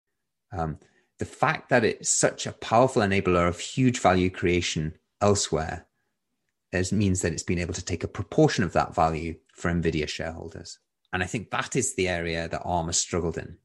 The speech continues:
There's little question that it's been a crucial facilitator of the mobile e-, era, but if you look at the valuation of these companies, they, it was comparable if you go back three or four years,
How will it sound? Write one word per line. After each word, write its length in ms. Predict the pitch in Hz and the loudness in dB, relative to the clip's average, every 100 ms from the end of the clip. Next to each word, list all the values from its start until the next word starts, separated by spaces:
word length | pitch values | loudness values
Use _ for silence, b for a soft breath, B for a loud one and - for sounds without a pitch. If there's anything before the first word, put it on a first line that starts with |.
| _ _ _ _ | _ _ _ _
There's 200 | 104 107 | 0 4
little 200 | 139 175 | 6 6
question 360 | 160 139 - 113 | 6 4 4 4
that 120 | 98 | 4
it's 140 | 92 - | 0 2
been 260 | 110 117 | 4 6
a 60 | 110 | 4
crucial 400 | - 113 107 101 | 4 4 4 4
facilitator 800 | - 92 - 104 104 95 95 90 | 4 4 6 6 6 4 4 0
of 100 | 87 | 2
the 80 | 90 | 2
mobile 420 | 87 82 78 80 | 2 2 0 4
e-, 180 | 135 - - | 4 4 4
era, 380 | 135 82 82 - B B B | 6 4 0 -6 B B B
but 400 | 104 98 98 - _ _ _ _ | 6 6 6 0 _ _ _ _
if 180 | - - | -8 2
you 100 | 123 | 6
look 300 | 117 151 165 | 8 8 6
at 60 | - | 4
the 60 | |
valuation 500 | 113 110 107 104 - | 6 6 8 6 4
of 80 | 95 | 2
these 180 | 87 82 | 2 0
companies, 420 | 90 82 78 80 - b - | 0 0 -2 -4 -8 b 0
they, 220 | 123 - | 0 2
it 60 | 139 | 0
was 140 | 143 | 2
comparable 640 | 147 135 - 196 196 135 | 2 0 2 6 6 6
if 140 | 101 98 | 4 2
you 60 | |
go 140 | 90 87 | 2 2
back 180 | 82 | 2
three 160 | - 92 | 2 0
or 60 | 85 | 0
four 240 | - 78 | 0 -2
years, 320 | 78 78 - | -2 -4 -6